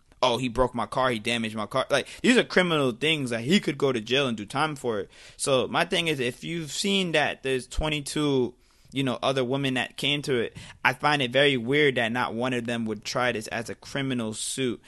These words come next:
Now, I get it, in a criminal suit, they may have to come out, you know, in public, you know, and be the, in a, in, you know, in the public face, but I, I find it weird that not one of them would be willing to do that, but I don't know.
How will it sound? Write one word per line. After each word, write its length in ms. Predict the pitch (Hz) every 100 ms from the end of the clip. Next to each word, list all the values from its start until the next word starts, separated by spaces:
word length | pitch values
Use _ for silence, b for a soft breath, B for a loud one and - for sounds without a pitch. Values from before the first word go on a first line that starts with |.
| b
Now, 180 | - 120
I 120 | 120
get 240 | 135 151 160
it, 140 | 143
in 100 | 135
a 80 | 123
criminal 400 | - 143 139 131
suit, 340 | - 139 120
they 160 | - 120
may 140 | 123
have 180 | 120 110
to 60 | 110
come 260 | - 131 131
out, 280 | 123 104 -
you 100 | 123
know, 320 | 113 104 98 _ _ _ _
in 140 | 120 117
public, 640 | - 147 127 131 123 -
you 80 | 127
know, 240 | 117 110 113
and 180 | 117
be 420 | 110 131 127 110 _ -
the, 180 | 120 110 -
in 100 | 131
a, 140 | 110
in, 140 | 123 131
you 80 | 151
know, 200 | 131 117
in 120 | 127
the 80 | 117
public 440 | - 151 131 113
face, 460 | - 143 143 - - - - - -
but 320 | 104 113 107 - _ _ _ _ - - -
I, 100 | 113 -
I 120 | 123
find 240 | 139 160 147
it 80 | 123
weird 240 | 151 135
that 120 | 123
not 240 | 117 120 104
one 200 | 127 131
of 120 | 117
them 220 | 117 113
would 180 | 117 107
be 120 | 113
willing 340 | 107 117 113 101
to 80 |
do 220 | 98 120 113
that, 300 | 107 95 - 107
but 280 | 101 85 - _ -
I 140 | 117 123
don't 120 | 117
know. 180 | 107